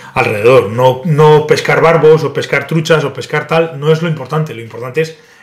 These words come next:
el lanzado. Yo además añadiría que lo importante es el lanzado, no la especie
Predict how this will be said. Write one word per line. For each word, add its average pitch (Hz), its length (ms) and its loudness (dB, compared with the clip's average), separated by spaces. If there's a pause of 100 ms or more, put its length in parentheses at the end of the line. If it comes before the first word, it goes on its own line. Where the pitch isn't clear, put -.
el - 80 -16
lanzado. 107 460 -10 (380)
Yo 175 180 0
además 202 260 4
añadiría 160 640 0 (500)
que 135 140 -4
lo 123 120 -8
importante 156 760 -4
es 160 160 -2
el 175 80 4
lanzado, 147 600 0 (320)
no 139 420 -2
la 190 120 2
especie 196 640 -2